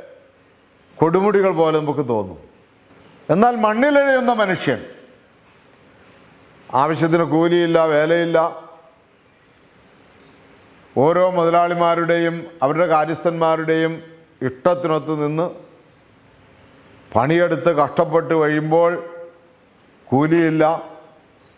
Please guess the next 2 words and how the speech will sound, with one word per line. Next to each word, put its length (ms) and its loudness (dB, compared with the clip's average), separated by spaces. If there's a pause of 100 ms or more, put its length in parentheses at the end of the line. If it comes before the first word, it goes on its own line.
(1400)
പീഡനങ്ങൾ, 580 2 (1700)
ഇനി 120 2